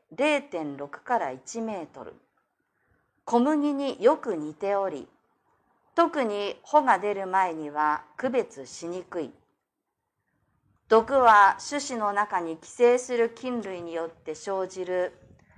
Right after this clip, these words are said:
麻酔性アルカロイドに起因するとされている。収穫時には識別しやすくなるので、婦人、子供などが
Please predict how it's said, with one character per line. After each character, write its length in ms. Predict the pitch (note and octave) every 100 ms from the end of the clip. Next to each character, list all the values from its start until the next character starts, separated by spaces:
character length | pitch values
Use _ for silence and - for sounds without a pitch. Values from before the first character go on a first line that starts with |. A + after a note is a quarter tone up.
| _ _ _ _
麻 160 | F3 F#3+
酔 400 | - D4 D4+ D4+
性 460 | - C#4 C4 B3 - _
ア 140 | - E3+
ル 160 | B3+
カ 220 | C#4 D4+ D4+
ロ 180 | D4+
イ 80 | B3
ド 100 | F3+
に 160 | D#3 G3+
起 160 | -
因 240 | D#3 D#3+ D3+
す 180 | - D3+
る 120 | F#3
と 120 | D#4+
さ 200 | - D3
れ 100 | B2+
て 160 | A#2+ A2+
い 100 | G2
る。 100 | - _ _ _ _ _ _ _ _ _ _ _ _ _ _
収 260 | - C#4+
穫 340 | D4 D4+ C#4+ C#4
時 160 | A3
に 140 | F3+ D#3
は 340 | F#3 G3+ - -
識 300 | - - G3+
別 300 | G3+ G3+ F#3+
し 160 | -
や 180 | G3 G3
す 140 | -
く 160 | - D#3+
な 180 | F3+ F3+
る 100 | D#3
の 200 | C#3 C#3+
で、 260 | G3+ A3+ - _ _ _ _
婦 220 | _ F3 F3
人、 400 | F3+ E3+ D#3 D3 _ _ _ _ _ _
子 160 | - F#3+
供 280 | G#3 G3+ G3+
な 180 | G#3+ G#3
ど 160 | D#3+
が 340 | C#3+ D3 C#3+